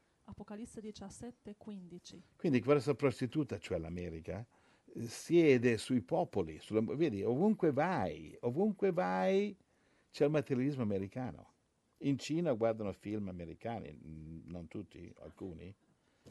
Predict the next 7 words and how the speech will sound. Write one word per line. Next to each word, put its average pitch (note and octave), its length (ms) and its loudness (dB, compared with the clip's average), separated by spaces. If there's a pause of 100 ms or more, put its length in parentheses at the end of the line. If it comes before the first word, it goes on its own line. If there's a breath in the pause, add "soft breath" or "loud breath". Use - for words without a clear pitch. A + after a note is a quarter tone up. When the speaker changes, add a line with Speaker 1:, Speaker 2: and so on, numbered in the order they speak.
(420 loud breath)
Speaker 2:
Ehm, - 260 -20 (380)
adesso G2 260 -10
hanno F#2 100 -8
fatto F#2 520 -8
Top - 280 -2
Gun F#2 320 -6
di, C#2 160 -12